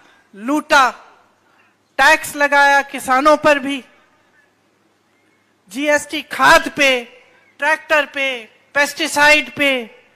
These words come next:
डीजल के दाम बढ़ा दिए, खाद का मैंने कहा आपको कम कर दिया जो देते हैं, हर स्तर पर लूटा है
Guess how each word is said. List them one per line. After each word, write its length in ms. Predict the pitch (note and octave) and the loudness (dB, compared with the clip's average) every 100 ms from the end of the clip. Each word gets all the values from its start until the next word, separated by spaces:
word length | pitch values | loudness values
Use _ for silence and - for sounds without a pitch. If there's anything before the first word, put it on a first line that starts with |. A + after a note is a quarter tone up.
| _ _ _ | _ _ _
डीजल 440 | G3 D4 D4 D#4+ | -10 -8 0 0
के 160 | D#4+ D4+ | 0 -2
दाम 340 | C#4+ C#4+ D4+ | 2 2 2
बढ़ा 300 | D4+ C#4+ C#4 | 2 4 4
दिए, 360 | C#4+ C#4+ C#4 C4 - _ _ _ _ _ _ _ _ _ _ _ _ | 2 0 0 -2 -6 _ _ _ _ _ _ _ _ _ _ _ _
खाद 640 | - C4+ E4 E4 - - - - _ _ _ _ _ _ _ _ | -2 4 4 4 -2 -18 -20 -20 _ _ _ _ _ _ _ _
का 140 | C#4+ | 0
मैंने 220 | C#4+ D4 D4 | 0 -2 -2
कहा 420 | D4 C#4+ D#4 D4+ | 0 4 6 6
आपको 280 | D4 - D4 | 2 -2 -4
कम 320 | - D#4 E4 | 0 0 2
कर 220 | D#4+ D4+ | 0 0
दिया 440 | C#4 D4 C#4 B3 B3+ _ _ _ | 0 0 0 -2 -10 _ _ _
जो 120 | A3 C#4+ | -10 -8
देते 400 | D4 C#4+ D4+ C#4+ | -6 -8 -6 -6
हैं, 360 | C4+ C4 A#3 _ _ _ _ _ _ _ _ _ _ _ | -6 -10 -16 _ _ _ _ _ _ _ _ _ _ _
हर 240 | - F#4 F#4+ | -2 -2 -2
स्तर 340 | - F4 F4 | -2 -2 -2
पर 540 | F4 D4 G#3 - _ _ _ _ _ A#3+ | -2 -4 -6 -12 _ _ _ _ _ -16
लूटा 320 | C#4 C4 B3 | -12 -2 -2
है 360 | G3 F#3 - | -2 -10 -18